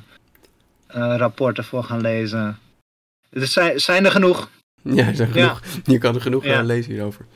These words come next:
Speaker 1: Ja.
Speaker 2: Maar het is wel goed om een, af en toe een testje te doen of je genoeg vitamine D hebt in je lichaam.
Speaker 1: Ja. Ja.
Speaker 2: Dat je dan weet of je
Speaker 1: Ja, dat
Speaker 2: genoeg
Speaker 1: denk ik
Speaker 2: zon
Speaker 1: ook, ja.
Speaker 2: krijgt of dat je... Ja, ik heb wel eens mensen gehoord die dat, eh, hadden en dan moesten ze toch, ja,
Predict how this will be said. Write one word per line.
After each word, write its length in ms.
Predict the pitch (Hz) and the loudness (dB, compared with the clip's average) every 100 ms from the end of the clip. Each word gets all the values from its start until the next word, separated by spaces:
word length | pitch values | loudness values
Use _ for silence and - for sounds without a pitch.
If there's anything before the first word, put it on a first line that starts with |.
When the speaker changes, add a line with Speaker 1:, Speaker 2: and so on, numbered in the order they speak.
| _ - | _ -12
Speaker 1:
Ja. 400 | 147 147 139 131 - - | -2 0 0 -4 -8 -16
Speaker 2:
Maar 120 | - 120 | -4 -4
het 100 | 120 | -2
is 80 | |
wel 120 | 151 156 | -2 -2
goed 200 | 175 147 | -4 -2
om 120 | 139 | -2
een, 120 | 131 | 0
af 140 | 139 | -4
en 60 | - | -4
toe 120 | 139 | -4
een 100 | 127 - | -4 -6
testje 300 | - 147 - | -8 -8 -8
te 120 | - 131 | -8 -4
doen 180 | 131 | -4
of 180 | - 123 | -6 -10
je 100 | 131 | -10
genoeg 280 | 120 120 117 | -6 -6 -6
vitamine 540 | 127 117 117 110 110 107 _ - | -8 -8 -4 -4 -4 -6 _ -8
D 40 | 113 | -4
hebt 320 | 117 107 - | -2 -4 -12
in 80 | - | -14
je 80 | 104 | -12
lichaam. 360 | 151 135 123 113 _ _ _ _ _ _ _ _ _ | -8 -8 -10 -20 _ _ _ _ _ _ _ _ _
Speaker 1:
Ja. 140 | - 320 | -4 0
Ja. 80 | 160 | 0
Speaker 2:
Dat 220 | 110 117 | -2 -4
je 60 | |
dan 100 | - | -6
weet 200 | - 113 | -4 -4
of 100 | 107 240 | -6 -4
je 40 | |
Speaker 1:
Ja, 60 | 160 | -2
dat 100 | 123 | 0
Speaker 2:
genoeg 20 | |
Speaker 1:
denk 40 | 143 | 0
ik 60 | 135 | 0
Speaker 2:
zon 40 | 113 | -2
Speaker 1:
ook, 100 | 104 | -2
ja. 60 | |
Speaker 2:
krijgt 240 | 110 107 - | -4 -6 -14
of 160 | 131 | -16
dat 220 | - 117 - | -14 -14 -10
je... 160 | 107 113 _ _ _ _ _ _ _ | -10 -10 _ _ _ _ _ _ _
Ja, 140 | 175 | -8
ik 80 | 165 | -8
heb 120 | 147 143 | -8 -8
wel 80 | |
eens 100 | 131 | -6
mensen 200 | 131 127 | -4 -6
gehoord 180 | - 120 | -8 -8
die 80 | 120 | -8
dat, 260 | 117 117 110 | -8 -10 -12
eh, 160 | 107 | -10
hadden 200 | 123 117 | -10 -10
en 100 | - | -8
dan 160 | 117 113 | -6 -4
moesten 280 | 113 - 110 | -4 -6 -8
ze 80 | 107 | -6
toch, 240 | 117 - | -10 -8
ja, 220 | 120 107 | -8 -8